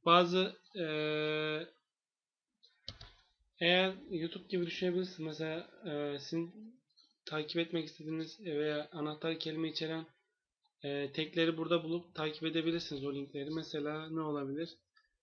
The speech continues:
Education olabilir. Edu. Mesela var mı bununla ilgili?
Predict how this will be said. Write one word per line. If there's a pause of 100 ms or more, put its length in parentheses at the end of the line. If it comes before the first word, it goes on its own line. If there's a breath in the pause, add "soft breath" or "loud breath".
(200)
Education
olabilir.
Edu. (4000)
Mesela (140)
var
mı
bununla
ilgili?